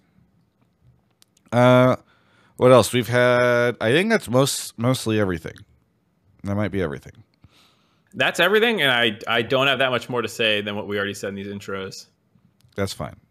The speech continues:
Speaker 1: We're ready to take calls. We've been talking for twenty minutes.
Speaker 2: All right, go pull someone then.
Speaker 1: You haven't pulled anybody yet?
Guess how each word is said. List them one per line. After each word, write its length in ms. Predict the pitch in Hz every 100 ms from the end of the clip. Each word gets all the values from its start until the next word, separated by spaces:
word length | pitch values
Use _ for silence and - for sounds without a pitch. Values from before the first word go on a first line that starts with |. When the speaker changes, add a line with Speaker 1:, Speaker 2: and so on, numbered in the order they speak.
| _ _ _ -
Speaker 1:
We're 140 | 107
ready 240 | 120 139
to 60 | 127
take 200 | 117 117
calls. 360 | - 101 73 -
We've 120 | 101
been 120 | 104
talking 360 | 101 104 104 104
for 340 | - 98 90
twenty 220 | 87 101 90
minutes. 440 | 80 - - - _ _ _ _ _ _ _
Speaker 2:
All 60 | 127
right, 100 | 123
go 80 | 135
pull 180 | - 160
someone 280 | - 104 98
then. 200 | 98 98 _ _ _
Speaker 1:
You 140 | 107 107
haven't 200 | 117 110
pulled 200 | 117 90
anybody 420 | 95 101 120 135
yet? 200 | 151